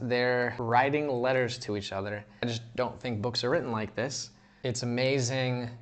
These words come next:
It's a wonderful read. It's a lot of fun. If you enjoy science fiction and something that's a little bit different, you're definitely gonna enjoy this book.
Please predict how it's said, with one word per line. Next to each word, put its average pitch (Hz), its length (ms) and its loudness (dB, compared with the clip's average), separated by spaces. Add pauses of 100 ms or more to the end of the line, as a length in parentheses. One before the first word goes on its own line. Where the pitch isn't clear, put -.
It's 117 160 -4
a 120 80 0
wonderful 131 580 0
read. 120 300 2
It's 113 180 -4
a 117 60 -2
lot 120 260 4
of 107 100 -2
fun. 117 480 -2 (160)
If 113 200 -10
you 123 100 -2
enjoy 120 360 -2
science 113 420 -4
fiction 156 460 -4
and 120 120 -2
something 139 420 -4
that's 123 180 -4
a 131 40 -2
little 190 260 -2
bit 180 220 -6
different, 156 600 -8
you're 123 140 -4
definitely 135 340 -6
gonna 120 180 -2
enjoy 110 300 0
this 98 120 -6
book. - 320 -10